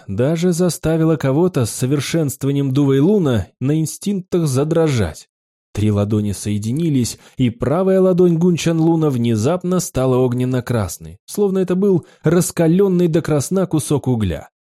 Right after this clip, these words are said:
В тот момент, когда он столкнулся с ладонями Хо Юйхао, прозвучал странный звук. Столкновение вынудило Юйхао отступить на несколько шагов, прежде чем со стуком упасть на землю.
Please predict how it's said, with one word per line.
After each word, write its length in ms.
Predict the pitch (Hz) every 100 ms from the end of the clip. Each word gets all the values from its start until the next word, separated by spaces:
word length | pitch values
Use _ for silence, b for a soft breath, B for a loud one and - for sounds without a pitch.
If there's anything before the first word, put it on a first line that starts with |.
| _ _
В 80 | -
тот 220 | - 107
момент, 500 | 104 107 160 156 101 B B -
когда 300 | 143 147 143
он 120 | 139
столкнулся 720 | - - 143 156 147 120 127
с 100 | -
ладонями 520 | 131 151 147 131 135
Хо 180 | 117 135
Юйхао, 560 | 131 127 - 190 135 101
прозвучал 720 | - 127 170 185 - 202 180
странный 540 | - 185 180 180 185
звук. 460 | 175 135 95 - - _ _ _ _ _ -
Столкновение 760 | - 113 113 139 185 208 196
вынудило 480 | 147 185 180 156 160
Юйхао 480 | 147 151 135 175 165
отступить 480 | 151 - 160 175 156
на 100 | 156
несколько 520 | 170 160 165 156 160
шагов, 540 | - 190 233 185 - B B
прежде 380 | - 190 151 147
чем 280 | 143 170 147
со 180 | - 147
стуком 480 | - 226 185 180 165
упасть 380 | 151 139 123
на 160 | 127 123
землю. 420 | 107 92 73 62